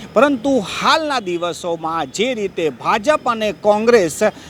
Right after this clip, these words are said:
બંને પાર્ટીઓએ ચૂંટણી પંચ પર સવાલ ઊભા કરી દીધા. સૌથી પહેલાં રાહુલ ગાંધીએ સવાલ ઊભો કર્યો કે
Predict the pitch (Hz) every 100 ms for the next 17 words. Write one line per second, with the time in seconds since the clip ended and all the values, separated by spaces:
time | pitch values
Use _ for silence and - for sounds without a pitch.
0 | - 180 226 269 302 349 370 359 233 190
1 | 180 190 180 165 185 240 - 254 254 320
2 | 349 330 254 226 196 185 214 208 - 214
3 | 233 226 156 160 147 143 139 123 107 98
4 | - - - 277 311 359 330 294 277 254
5 | 247 269 220 226 214 254 247 - 208 214
6 | 226 233 208 165 220 220 208 226 240 226
7 | - 220 220 220